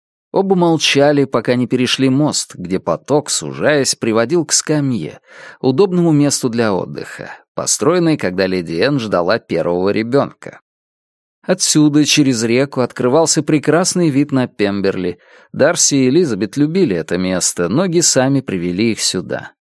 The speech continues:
Утром от реки поднимался лёгкий туман, из чего неизменно предсказывавший погоду главный садовник заключил, что день будет жаркий. Деревья, утратившие бледно-зелёный цвет нежных весенних побегов,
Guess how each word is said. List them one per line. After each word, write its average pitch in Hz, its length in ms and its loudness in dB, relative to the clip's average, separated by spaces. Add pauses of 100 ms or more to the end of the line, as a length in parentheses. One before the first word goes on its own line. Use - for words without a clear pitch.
(520)
Утром 147 340 2
от 135 120 0
реки 143 260 0
поднимался 139 600 2
лёгкий 127 460 0
туман, 107 560 -4 (500)
из 127 100 -4
чего 185 340 2
неизменно 170 680 2
предсказывавший 107 880 -2
погоду 98 640 0
главный 87 460 -2
садовник 151 640 0
заключил, 143 720 0
что - 260 -4
день 156 220 0
будет 165 300 -2
жаркий. - 600 -4 (400)
Деревья, 135 460 2
утратившие 110 600 -2
бледно-зелёный 113 800 0
цвет 120 420 0
нежных 107 400 -2
весенних 104 540 -2
побегов, 87 640 -4